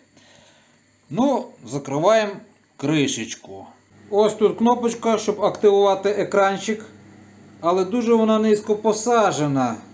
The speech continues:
Ну, тобто через корпус її важко нажимати, хіба що тільки якоюсь паличкою.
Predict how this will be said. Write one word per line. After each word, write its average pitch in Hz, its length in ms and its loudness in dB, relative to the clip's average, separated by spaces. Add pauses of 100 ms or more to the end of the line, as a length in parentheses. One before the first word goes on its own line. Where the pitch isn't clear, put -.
Ну, 185 220 -6
тобто 190 280 -2
через 196 240 -2
корпус 208 480 -2
її 202 140 -4
важко 190 500 0
нажимати, 190 640 -2
хіба 175 280 -2
що 170 140 -8
тільки 175 260 -10
якоюсь 175 320 -6 (140)
паличкою. 127 720 -2